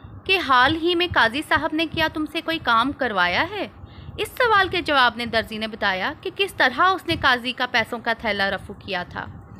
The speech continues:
ये बात सुनने के बाद काजी बादशाह के कदमों में गिर पड़ा और रहम की फरियाद करने लगा। बादशाह ने उसे एक साल कैद करने का हुक्म सुनाया और उसको उसके ओहदे से भी माजूल कर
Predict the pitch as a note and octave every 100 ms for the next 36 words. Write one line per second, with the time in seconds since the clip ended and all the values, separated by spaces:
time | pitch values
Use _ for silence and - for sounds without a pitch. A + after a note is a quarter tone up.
0 | - - - A#3+ A3 A#3+ B3+ C#4+ C4+ C#4
1 | C#4+ C4 C4+ G4+ - A3+ A3 C4 A#3+ G#3+
2 | - C4 C#4 C#4+ A#3+ G#3+ B3 C4+ B3+ B3
3 | G#3+ G#3 - F#3 F#3 - - - B3+ C4+
4 | C4+ C#4+ D#4+ D#4+ E4 D#4+ C4 A#3+ B3 -
5 | G#3 G3+ G3+ G#3 G3+ - - A3 B3 C4+
6 | - E4+ E4+ F4 - F4 C4 C#4+ D4 -
7 | D4 D4+ D4 C4 C4 B3+ C4+ B3+ B3 B3+
8 | A#3+ B3 A3+ A3 G#3+ F3+ E3+ - - -
9 | - - - B3 C#4 - C#4+ C#4+ D4 C#4+
10 | C4+ B3+ C#4 C#4+ B3 C4 B3+ A#3+ A#3 G#3
11 | G#3